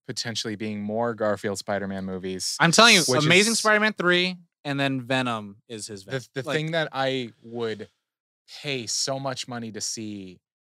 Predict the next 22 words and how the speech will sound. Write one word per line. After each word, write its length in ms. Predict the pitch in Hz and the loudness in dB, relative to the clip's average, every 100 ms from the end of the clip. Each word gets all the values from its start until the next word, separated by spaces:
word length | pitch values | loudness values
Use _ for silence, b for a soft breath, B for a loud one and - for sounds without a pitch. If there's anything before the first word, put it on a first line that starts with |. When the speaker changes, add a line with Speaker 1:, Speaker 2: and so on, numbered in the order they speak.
| - | -12
Speaker 1:
is 360 | 113 107 98 - | -10 -8 -8 -6
to 220 | 107 95 | -8 -8
see 520 | - - 104 98 95 95 | -8 -8 -8 -12 -14 -10
that 280 | 92 - | -8 -8
story 640 | - - 98 101 110 123 123 _ _ _ - | -10 -10 -10 -10 -12 -14 -20 _ _ _ -12
of, 340 | 117 107 98 110 | -6 -6 -6 -8
like, 180 | 104 | -8
'cause 120 | - 135 | -6 -6
I 80 | |
know 120 | 143 143 | -4 -4
that 80 | |
you've 220 | 113 113 - | -6 -8 -10
told 180 | 113 | -10
me 60 | 107 | -10
about 200 | 98 95 | -10 -8
a 40 | |
storyline 560 | - - 101 98 95 92 | -8 -8 -8 -8 -10 -12
where 200 | 92 92 | -12 -12
it 80 | 90 | -10
gets 160 | 101 - | -14 -12
kinda 240 | 104 90 | -12 -12
dark 340 | 80 95 92 | -8 -6 -8